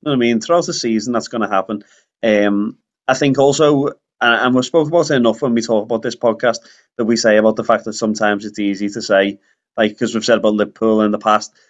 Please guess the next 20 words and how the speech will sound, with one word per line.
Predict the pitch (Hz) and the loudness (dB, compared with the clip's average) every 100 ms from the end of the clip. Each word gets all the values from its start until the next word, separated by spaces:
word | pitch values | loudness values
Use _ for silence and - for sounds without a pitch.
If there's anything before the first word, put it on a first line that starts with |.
| _ - | _ -8
I | |
said | 110 107 | -4 -2
it's | 123 | 0
easy | 120 110 | 0 2
enough | 110 98 - | 0 0 -4
to | 107 | -6
say, | 104 98 101 | 0 0 2
like, | 104 101 - _ _ _ | 0 -2 -6 _ _ _
"Oh, | 117 110 110 113 110 | 4 6 6 6 4
like, | 107 107 | 0 0
the | 110 | 0
other | 107 110 | 2 0
team | - 113 110 | 0 0 0
played | 110 107 | 0 2
bad, | 107 104 | 2 2
the | 110 | 2
other | 104 | -4
team | 104 107 98 | -4 -8 -6
played | 107 101 | -6 -4
bad." | 98 95 | 0 -2